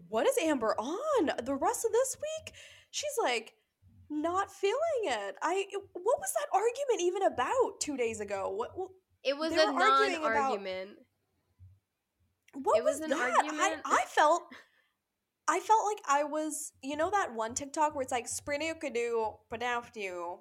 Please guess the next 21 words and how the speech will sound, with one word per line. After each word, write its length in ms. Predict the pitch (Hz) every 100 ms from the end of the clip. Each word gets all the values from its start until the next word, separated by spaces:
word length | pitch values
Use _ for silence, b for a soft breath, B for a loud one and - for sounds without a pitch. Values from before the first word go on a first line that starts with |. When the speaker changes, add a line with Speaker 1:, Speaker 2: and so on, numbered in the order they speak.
| _
Speaker 1:
It's 160 | 240 240
like 180 | 247 233
when 140 | 233
you 100 | 240
first 320 | 240 226 233
wake 260 | 220 208 208
up 260 | 180 208 208
and 120 | 214
somebody's 280 | 202 190 202
trying 160 | 196
to 60 | 180
talk 280 | 190 135 -
to 80 | 247
you, 260 | 247 285 311 B B B -
and 100 | 226
it's, 160 | 233 247
like, 200 | 220 214 208
them 220 | 220 226
speaking 380 | - 240 233 208
alien. 540 | 180 185 214 269 311
Like, 140 | 254